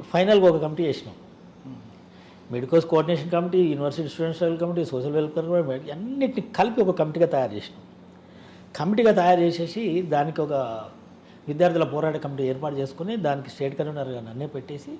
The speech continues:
Speaker 1: వీళ్ళందరూ దీని కింద పనిచేయాలనే ఒక అందరి భాగస్వామ్యంతో పెద్ద సంఘం తయారు చేసినాం.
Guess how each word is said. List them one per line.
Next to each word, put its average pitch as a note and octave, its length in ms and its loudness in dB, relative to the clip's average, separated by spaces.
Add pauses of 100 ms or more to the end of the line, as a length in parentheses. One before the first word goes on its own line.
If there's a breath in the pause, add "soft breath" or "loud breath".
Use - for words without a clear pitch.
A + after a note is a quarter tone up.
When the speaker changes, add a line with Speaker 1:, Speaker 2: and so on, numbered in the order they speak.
(380 loud breath)
Speaker 1:
వీళ్ళందరూ A3+ 580 4
దీని G3+ 240 2
కింద G3 180 0
పనిచేయాలనే E3+ 760 4
ఒక D3+ 120 -8 (360)
అందరి G#3+ 340 2
భాగస్వామ్యంతో E3+ 640 6
పెద్ద E3+ 320 0
సంఘం D#3 300 0
తయారు C3 280 -6
చేసినాం. - 220 -18